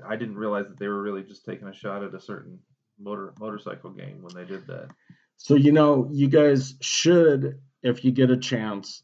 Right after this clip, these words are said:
Speaker 2: look at that National Gang Report because it says a lot of stuff and it'll kind of explain the difference between a street gang,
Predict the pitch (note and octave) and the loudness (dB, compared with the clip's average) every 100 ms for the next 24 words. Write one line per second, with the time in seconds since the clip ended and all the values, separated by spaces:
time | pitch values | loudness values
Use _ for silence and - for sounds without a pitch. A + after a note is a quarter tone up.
0 | _ F3+ B2 C3 C3 C3 B2+ A#2+ F#2+ - | _ -6 2 2 2 -2 0 0 -2 -8
1 | - B2 A#2+ A#2 B2 A2+ G2+ A2+ A#2 A2 | -8 -2 -2 -2 -2 -2 -2 -2 -2 -4
2 | G2 - G#2+ F#2 B2+ B2 D3+ C3+ C3+ - | -6 -8 -8 -4 -4 -2 -2 0 -4 -2
3 | G3+ F#3+ D#3+ B2 A#2+ A2 - D3 A2+ - | 0 2 2 4 2 0 -2 -2 -2 -4
4 | _ C3 B2+ C3 B2+ C3 C#3+ C#3+ C3 A#2 | _ 0 2 4 0 0 -2 0 0 -2
5 | A#2 - B2+ B2+ B2+ A#2+ A#2 _ _ _ | -8 -10 -2 2 4 2 -4 _ _ _
6 | _ _ _ _ _ _ _ _ _ A2 | _ _ _ _ _ _ _ _ _ -6
7 | A2+ A#2+ A#2 A#2+ A2+ - A#2+ - A#2 A2 | -2 -2 0 -2 -4 -8 -12 -8 -8 -8
8 | G#2 - A2 F#2+ G#2 G#2 G#2 | -10 -6 -6 -6 -6 -6 -8